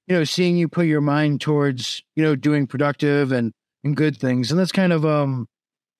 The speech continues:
I mean, I've, I've, that's pretty much, like, what I've, my goal has been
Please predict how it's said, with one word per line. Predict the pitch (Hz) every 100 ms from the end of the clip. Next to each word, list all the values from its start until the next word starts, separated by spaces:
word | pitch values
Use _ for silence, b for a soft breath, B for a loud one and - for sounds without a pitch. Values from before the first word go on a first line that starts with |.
| _ _ _ _ _ _ _ _ _ _ 170
I |
mean, | 185
I've, | 160 143 -
I've, | 156 131 117 _ _ _ -
that's | 147 - - _
pretty | 180 170
much, | 151 131
like, | 135 117
what | 143
I've, | 139 127 117 - _ _ _ 131
my | 139 131
goal | 135 135 131
has | 127 107
been | 123 120 110 104